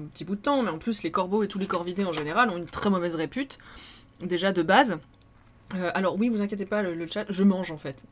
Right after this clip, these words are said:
Je mange de la vache qui rit en même temps. Voilà. <laughs> Sachez-le, j'ai faim. Euh, ouais, ils ont une très mauvaise, euh, une très mauvaise, euh, réputation, et c'est aussi pour ça d'ailleurs qu'on leur tire dessus, euh,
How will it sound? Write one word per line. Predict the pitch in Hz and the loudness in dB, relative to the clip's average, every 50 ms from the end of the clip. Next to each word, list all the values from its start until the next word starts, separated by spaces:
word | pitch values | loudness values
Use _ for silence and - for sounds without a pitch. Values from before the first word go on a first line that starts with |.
| - 196 | -14 -10
Je | - 196 | -8 -6
mange | - 190 214 240 | -2 -2 0 0
de | 214 196 | 0 0
la | 175 165 | -2 -2
vache | 185 269 285 - | -2 -2 -2 -2
qui | - 262 | -2 -2
rit | 220 220 226 | -2 -2 -2
en | 202 | -4
même | 180 165 | -6 -8
temps. | - - - - - - - | -10 -12 -12 -12 -16 -14 -8
Voilà. | - - - - - - - - - | -4 -4 -4 -2 -2 -2 -2 -2 0
<laughs> | - 214 - - 220 - - - | -2 -2 -2 -2 -6 -6 -6 -6
Sachez-le, | - - 220 - 208 - - - - - - - - - - - | -6 -2 0 2 2 2 0 -2 -6 -14 -20 -20 -12 -6 -4 -2
j'ai | 202 226 277 | 0 0 -2
faim. | - - - - - - - - - - - - - 214 - | -2 -4 -8 -10 -12 -14 -18 -20 -20 -18 -18 -18 -10 -4 0
Euh, | 196 190 190 180 180 175 170 170 170 185 | 2 4 6 6 6 6 6 6 6 6
ouais, | 247 247 | 6 6
ils | 208 196 | 4 4
ont | 190 | 2
une | 190 190 185 | 2 0 0
très | - - - 233 233 | 0 2 4 6 6
mauvaise, | 220 208 202 214 208 208 196 | 6 4 4 2 2 2 2
euh, | 180 175 165 160 160 160 160 | 0 0 0 0 0 -2 -2
une | 165 160 | -4 -8
très | - - 202 196 | -10 -8 -6 -6
mauvaise, | 190 180 180 185 180 175 165 | -6 -6 -6 -8 -10 -8 -10
euh, | 156 151 156 | -10 -10 -8
réputation, | 160 180 180 - 196 - 175 160 - - 262 240 180 | -8 -8 -8 -8 -8 -6 -6 -6 -4 -4 -4 -4 -4
et | 180 | -6
c'est | - 160 | -8 -8
aussi | 170 - 196 | -8 -8 -8
pour | - 165 - | -8 -8 -6
ça | 190 | -6
d'ailleurs | 190 160 175 196 - | -4 -4 -6 -6 -8
qu'on | 180 | -10
leur | 175 170 - | -12 -12 -12
tire | - - 185 180 - | -12 -10 -10 -10 -10
dessus, | 165 151 - - 190 196 190 | -12 -12 -12 -10 -10 -10 -10
euh, | 165 | -10